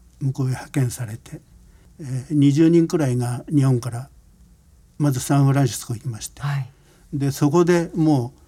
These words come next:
Speaker 1: 一人ずつバラバラにされて、
Speaker 2: おう。
Speaker 1: 着いた途端にどっかへ連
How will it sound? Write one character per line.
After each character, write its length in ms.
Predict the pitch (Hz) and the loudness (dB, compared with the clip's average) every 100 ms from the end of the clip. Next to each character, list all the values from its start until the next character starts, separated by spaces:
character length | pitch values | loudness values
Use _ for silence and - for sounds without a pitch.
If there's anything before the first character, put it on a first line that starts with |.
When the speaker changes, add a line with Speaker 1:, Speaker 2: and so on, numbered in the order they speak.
| - - - - - - | -20 -20 -20 -20 -20 -20
Speaker 1:
一 200 | - - | -8 0
人 120 | 156 | 2
ず 160 | 151 151 | 2 -2
つ 120 | 135 | -4
バ 240 | 104 127 123 | -6 -4 0
ラ 120 | 135 | 2
バ 120 | 139 | 4
ラ 80 | 135 | 4
に 80 | 131 | 2
さ 160 | 131 | 0
れ 120 | 120 | -4
て、 260 | 113 123 117 - - _ _ | -2 -6 -6 -10 -20 _ _
Speaker 2:
お 260 | 190 185 156 | -2 0 2
う。 40 | |
Speaker 1:
着 140 | 139 196 | 2 0
い 60 | |
た 120 | 151 139 | 0 0
途 140 | 135 | -2
端 240 | - 151 | 2 4
に 160 | 143 135 | 4 4
ど 120 | 143 | 2
っ 20 | |
か 160 | 143 135 | 0 -2
へ 20 | |
連 160 | 120 | -2